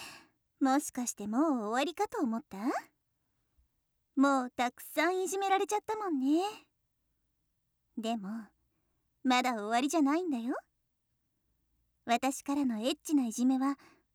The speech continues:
まだ続くんだよ。でも、それが好きなんだもんね。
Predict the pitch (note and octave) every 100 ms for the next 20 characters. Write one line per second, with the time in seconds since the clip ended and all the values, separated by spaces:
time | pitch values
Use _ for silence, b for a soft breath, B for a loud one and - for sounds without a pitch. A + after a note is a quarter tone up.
0 | _ - C4+ C4+ C#4 - B3 D4+ F4 G4+
1 | F#4 C4+ D#4 D#5+ _ _ _ _ _ _
2 | _ _ _ _ _ _ _ _ _ _
3 | - F3 C#4+ A#4+ C#4+ - B B B _
4 | - A#3 A#3+ F4+ G#4 - A#4+ A#4+ F4+ C4
5 | G3+ G3+ C#4